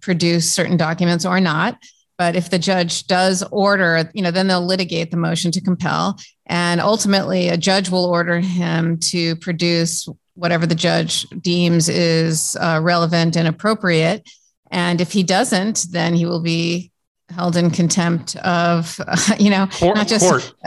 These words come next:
Speaker 1: yeah, not just of Congress, but of court. And that's a whole different ballgame, you know, and
Speaker 2: That's
Speaker 1: there's,
Speaker 2: right.
Speaker 1: there's, as we've discussed in prior legal A-, legal A Fs, you know, there's two different kinds of contempt, right? There's civil and then there's criminal, and civil contempt is to try to require the person to,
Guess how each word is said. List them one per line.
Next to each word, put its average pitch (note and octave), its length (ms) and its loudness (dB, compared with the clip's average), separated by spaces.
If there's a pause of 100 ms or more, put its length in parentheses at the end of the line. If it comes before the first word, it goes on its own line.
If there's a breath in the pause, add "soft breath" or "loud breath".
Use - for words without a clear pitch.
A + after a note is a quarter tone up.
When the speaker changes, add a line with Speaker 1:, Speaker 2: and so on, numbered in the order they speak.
Speaker 1:
yeah, A3 180 4
not A#3+ 220 2
just C#4 180 -2
of F#3+ 100 -2
Congress, G#3+ 520 0
but F3+ 160 0
of E3+ 160 -4
court. G3 320 2
And F#3 100 -4
that's G3+ 160 -2
a F#3+ 60 -2
whole G#3 180 -2
different G3 320 -2
ballgame, D#3+ 540 -6
you F3+ 80 -4
know, F3 160 0
and F3+ 180 0
Speaker 2:
That's F3 160 2
Speaker 1:
there's, A2+ 240 -2
Speaker 2:
right. - 140 -20
Speaker 1:
there's, G3 240 2
as F#3 160 0
we've G#3 160 0
discussed G3+ 440 0
in F#3+ 160 0
prior G#3+ 380 0
legal E3+ 300 -4
A-, D#3+ 340 -2 (300)
legal F3+ 320 2
A E3 120 4
Fs, D#3+ 360 0
you F3+ 40 2
know, E3+ 120 4
there's E3 220 0
two G3+ 180 0
different F#3+ 280 0
kinds F#3+ 440 -2
of D#3+ 240 -2 (100)
contempt, E3+ 460 -6
right? D#3 180 0
There's - 140 -2
civil F3+ 360 2
and D#3+ 160 2
then D#3 120 2
there's D#3 180 -2
criminal, A3+ 460 4
and E3 280 0 (260 loud breath)
civil G#3+ 300 0
contempt G3 640 0
is E3 260 -2
to F3 300 0 (380 loud breath)
try F3 220 0
to F3+ 80 0
require F3 560 0
the E3+ 80 -4
person E3+ 380 -4
to, E3 260 -2